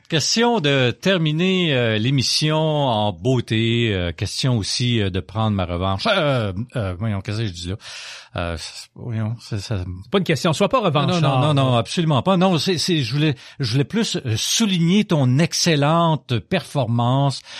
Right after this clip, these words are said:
Speaker 1: lors de notre dernier quiz. Alors, euh, je me suis dit que pour le souligner de belle façon, euh, on est dû pour en avoir un autre. Et aujourd'hui, mon cher, je t'offre le monde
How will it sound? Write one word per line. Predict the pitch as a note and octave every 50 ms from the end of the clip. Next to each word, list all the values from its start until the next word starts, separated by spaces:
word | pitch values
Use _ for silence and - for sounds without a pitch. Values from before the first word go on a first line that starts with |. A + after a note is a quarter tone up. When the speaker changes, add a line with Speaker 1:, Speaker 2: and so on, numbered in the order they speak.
| - - _
Speaker 1:
lors | - A2 A#2 C3+ C#3 C#3 C#3 C3
de | A2 G#2 A#2
notre | G#2+ G#2 G2 - - B2 G#2+
dernier | E2+ F2 C3+ C3+ G#2 A2+ A2+ A2 F#2+
quiz. | - - - A2+ G#2 G#2+ A#2 B2+ C3+ C3 B2 B2 C#3+ C#3 - - - - - - - -
Alors, | - F#2+ G2 G#2 A2 A2 G#2+ G2 F2
euh, | G2+ F#2+ F2+
je | E2 D#2 - - - - _
me | B2+ A2+ G#2+
suis | - - - B2+ A2+
dit | F#2 F2+ - A2 B2 B2+
que | G#2+ - A2+ G2 - _ _ _ _ _ _ _ _ _ _ _ _ _ _
pour | C#3 B2
le | G2 G#2
souligner | - - - - F3 C#3 B2+ B2+ C3 C#3 C#3 A#2
de | A2
belle | F#2+ F2 F#2+ D#3 D3+ A#2
façon, | - - - B2 G#2 - - - C#3+ C3+ C3+ C#3+ C#3+ C3 - - - - - - _ _
euh, | - - - - - _ _ _ _ D3+ D#3
on | D3+ C#3 C3 B2+
est | B2+ A2+
dû | F#2+ F#2 C3+ B2
pour | G#2 B2+ B2+ A2+
en | A2+ A2
avoir | G#2+ G#2 F#2 G2 G2+ F#2+
un | F#2+ F2
autre. | D#2 D#2+ - - _ - - _ _ _ - - - - - - -
Et | A2
aujourd'hui, | A2 A2 G2+ A2+ A#2+ G#2 G2 G#2 C3+
mon | C3+ B2 A2
cher, | G2 - - B2 A#2 A#2+ B2+ C3 B2+ A#2+ - _ _ _ _ - _ _ _ _
je | - A2 B2+
t'offre | B2 - D3+ C#3+ B2+ - - - A#2
le | G#2 G2+ G2
monde | F2+ F#2+ G#2 G2+ G#2 G#2 G#2+ G#2 G2+ A2